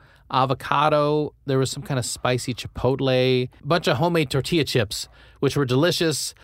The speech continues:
I really enjoyed it. It was, it was kind of an int-, different for me. I don't usually get, like, a chilaquiles type breakfast where you're using a lot of chips, but I did in this case, and it was, it was good.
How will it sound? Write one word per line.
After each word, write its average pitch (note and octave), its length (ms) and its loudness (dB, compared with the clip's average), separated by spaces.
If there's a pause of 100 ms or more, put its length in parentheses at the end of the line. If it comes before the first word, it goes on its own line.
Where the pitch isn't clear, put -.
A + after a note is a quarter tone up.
I C#3+ 80 4
really E3+ 240 4
enjoyed B2+ 300 2
it. C3+ 200 0
It C#3 100 -2
was, B2+ 220 -2
it D3+ 60 -2
was C3+ 100 -2
kind D#3 160 0
of C#3+ 80 0
an C#3+ 60 -2
int-, C#3+ 340 -4
different G3 320 2
for E3 100 -2
me. E3+ 140 2
I D#3+ 80 6
don't E3+ 180 0
usually E3 280 0
get, D3+ 240 2
like, C3 200 0
a A#2 60 0
chilaquiles C#3 840 0
type C#3+ 380 0
breakfast C#3+ 420 -2
where B2+ 140 0
you're A#2+ 120 0
using B2+ 220 -2
a B2 60 0
lot A#2 140 0
of A2+ 60 -10
chips, - 260 -4
but C3+ 100 0
I B2+ 80 6
did C3 160 0
in C3 100 0
this C3 140 0
case, C#3 220 0
and B2+ 80 -2
it - 20 0
was, A2+ 140 -4
it C3+ 80 -2
was B2+ 100 0
good. F#2+ 180 -4